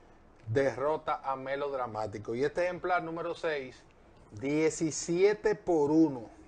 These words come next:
diecisiete por uno en esa banca de primera. Y ya decíamos, Robert, que el dos y el ocho tenían,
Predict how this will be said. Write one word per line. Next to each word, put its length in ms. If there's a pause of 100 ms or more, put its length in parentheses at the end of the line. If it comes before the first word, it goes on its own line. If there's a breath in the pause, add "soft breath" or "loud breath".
(120)
diecisiete 1160
por 300
uno 260
en 100
esa 180
banca 320
de 100
primera. 520 (640 loud breath)
Y 120
ya 100
decíamos, 500
Robert, 360
que 120
el 140
dos 360 (120)
y 80
el 140
ocho 380 (240)
tenían, 560